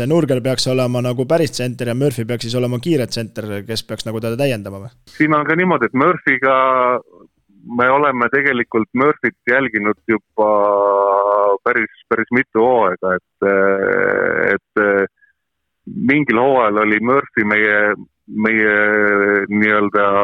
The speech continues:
Speaker 2: listis number neljana ja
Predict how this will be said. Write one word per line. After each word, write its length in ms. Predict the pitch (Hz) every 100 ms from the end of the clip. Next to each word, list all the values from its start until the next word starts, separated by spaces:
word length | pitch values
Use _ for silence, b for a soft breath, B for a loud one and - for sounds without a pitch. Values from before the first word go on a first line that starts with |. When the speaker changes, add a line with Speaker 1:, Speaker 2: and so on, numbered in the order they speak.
| 101 101 101 - 113
Speaker 2:
listis 560 | 117 139 - 113 - - 110 107 104
number 320 | 110 117 110 110
neljana 640 | 123 135 127 104 98 95 98 98 95 95 110 - - - _ _ _ _ _ _ _ _
ja 140 | -